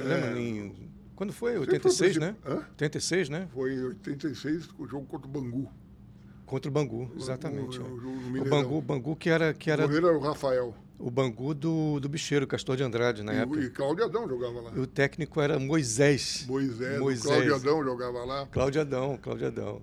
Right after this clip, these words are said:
Speaker 1: É, o
Speaker 2: Tem um documentário muito legal sobre esse, sobre esse Bangu na,
Speaker 1: É,
Speaker 2: na Netflix,
Speaker 1: esse
Speaker 2: acho que
Speaker 1: Bangu,
Speaker 2: tem.
Speaker 1: então, que era um bom time, foi vice-campeão.
Speaker 2: E a, e o, mas o, o Paranaense realmente deu uma
Speaker 1: Esse
Speaker 2: subida
Speaker 1: foi um
Speaker 2: extraordinária,
Speaker 1: campeão.
Speaker 2: uma coisa
Speaker 1: Hoje é considerado também um time grande.
Speaker 2: É,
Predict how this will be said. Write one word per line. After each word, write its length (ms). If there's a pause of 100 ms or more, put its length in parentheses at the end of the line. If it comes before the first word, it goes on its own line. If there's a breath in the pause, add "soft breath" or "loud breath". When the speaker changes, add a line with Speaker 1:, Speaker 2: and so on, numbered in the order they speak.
(120)
Speaker 1:
É, 460
o 100
Speaker 2:
Tem 140
um 40
documentário 520
muito 180
legal 260
sobre 340
esse, 340
sobre 240
esse 100
Bangu 380
na, 160
Speaker 1:
É, 320
Speaker 2:
na 100
Netflix, 460
Speaker 1:
esse 80
Speaker 2:
acho 160
que 60
Speaker 1:
Bangu, 120
Speaker 2:
tem. 120
Speaker 1:
então, 180
que 120
era 120
um 20
bom 160
time, 400
foi 140
vice-campeão. 580 (300)
Speaker 2:
E 120
a, 120
e 100
o, 80 (100)
mas 220
o, 140
o 100
Paranaense 680 (100)
realmente 480 (180)
deu 180
uma 60
Speaker 1:
Esse 120
Speaker 2:
subida 220
Speaker 1:
foi 100
um 20
Speaker 2:
extraordinária, 800
Speaker 1:
campeão. 160
Speaker 2:
uma 80
coisa 100
Speaker 1:
Hoje 140
é 60
considerado 480
também 320
um 40
time 220
grande. 420
Speaker 2:
É, 240